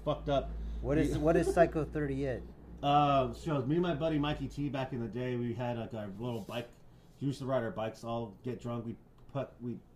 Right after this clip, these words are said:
Speaker 1: fill our backpacks with beers or wine or whatever, and then just ride around San Diego getting fucked up at different little spots and stuff.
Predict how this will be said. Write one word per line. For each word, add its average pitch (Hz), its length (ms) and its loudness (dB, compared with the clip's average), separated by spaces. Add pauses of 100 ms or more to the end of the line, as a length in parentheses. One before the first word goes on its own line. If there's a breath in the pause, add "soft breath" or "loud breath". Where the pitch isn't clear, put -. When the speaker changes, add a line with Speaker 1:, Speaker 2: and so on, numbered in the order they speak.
(320 soft breath)
Speaker 1:
fill 135 120 -2
our 127 80 2
backpacks 120 440 -4
with 95 120 -10
beers 113 420 -4
or 107 60 -6
wine 107 400 -6
or 104 60 -10
whatever, 104 400 -10
and 101 100 -8
then 101 220 -8 (400 soft breath)
just 120 160 -10 (220)
ride 117 260 -6
around 113 300 -4
San 113 180 -6
Diego 113 260 -4
getting 101 220 -6
fucked 107 300 -10
up 113 140 -4
at 90 100 -10
different 107 260 -8
little 98 100 -8
spots 107 420 -10
and 123 80 -8
stuff. 135 240 -6